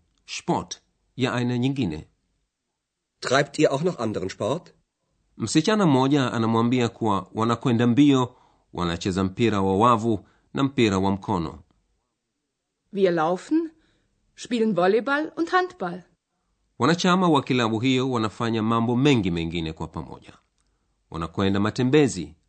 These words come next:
Speaker 1: Wanderungen, kwa pamoja. Wanakwenda pamoja katika hodhi la kuogelea, Schwimmbad.
Speaker 3: Auch sonst machen wir viel zusammen.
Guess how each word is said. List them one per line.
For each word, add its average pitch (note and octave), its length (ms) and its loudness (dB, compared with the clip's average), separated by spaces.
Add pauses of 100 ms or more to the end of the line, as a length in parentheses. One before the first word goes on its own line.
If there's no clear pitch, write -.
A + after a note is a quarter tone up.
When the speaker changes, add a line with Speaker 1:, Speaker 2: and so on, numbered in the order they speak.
(140)
Speaker 1:
Wanderungen, F#2 640 -4 (460)
kwa G#2+ 140 -4
pamoja. F#2+ 540 -6 (520)
Wanakwenda F#2 380 -2
pamoja A#2 460 0
katika A2+ 420 -6
hodhi A#2 380 -4
la A2+ 160 -4
kuogelea, A#2+ 640 -6 (640)
Schwimmbad. D#2 640 -8 (1200)
Speaker 3:
Auch D4+ 180 0
sonst C#4 380 0
machen G3 260 -2
wir F#3 120 -2
viel A3 260 -6
zusammen. E3+ 560 -8